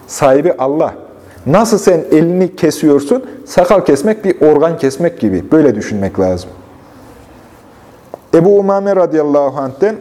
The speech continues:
dedik ki, "Ey Allah'ın Resulü, kitap ehli sakallarını kısaltır,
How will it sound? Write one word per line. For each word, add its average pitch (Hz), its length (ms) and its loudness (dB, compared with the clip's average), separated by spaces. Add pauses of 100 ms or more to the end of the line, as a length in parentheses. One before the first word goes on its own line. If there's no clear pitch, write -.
(1000)
dedik 185 280 2
ki, 135 220 4
"Ey 180 80 4
Allah'ın 185 300 2
Resulü, 185 380 -2
kitap 208 320 0
ehli 139 260 2
sakallarını 156 680 0
kısaltır, 202 760 0